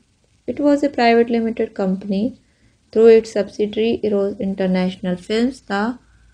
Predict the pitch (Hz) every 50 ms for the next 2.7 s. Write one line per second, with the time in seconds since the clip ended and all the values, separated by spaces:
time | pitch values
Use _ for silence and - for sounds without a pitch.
0 | _ _ _ _ _ _ _ _ - 220 233 269 269 - 269 269 269 269 240 226
1 | 226 226 226 233 233 - 220 214 208 208 208 208 - - 208 202 202 196 190 -
2 | 202 196 202 - - 196 190 185 185 196 240 - - -